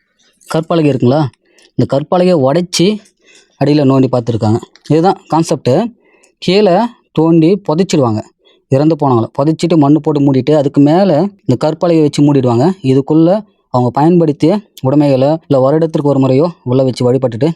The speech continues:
வந்துருவாங்க. இங்க இருந்து காட்டுறேன் பாருங்க உங்களுக்கு, எவ்வளவு பெரிய கல்லு பாருங்க, ஒரே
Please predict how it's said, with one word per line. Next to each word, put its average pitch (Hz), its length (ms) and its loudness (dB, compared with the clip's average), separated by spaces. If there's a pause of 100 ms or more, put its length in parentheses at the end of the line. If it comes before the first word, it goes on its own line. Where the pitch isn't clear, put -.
(260)
வந்துருவாங்க. 117 360 0 (420)
இங்க 143 140 2
இருந்து 156 180 2
காட்டுறேன் 135 260 -2
பாருங்க 123 180 -2
உங்களுக்கு, 117 280 -2 (240)
எவ்வளவு 160 220 -2
பெரிய 156 160 0
கல்லு 143 180 0
பாருங்க, 127 200 0 (200)
ஒரே 135 120 2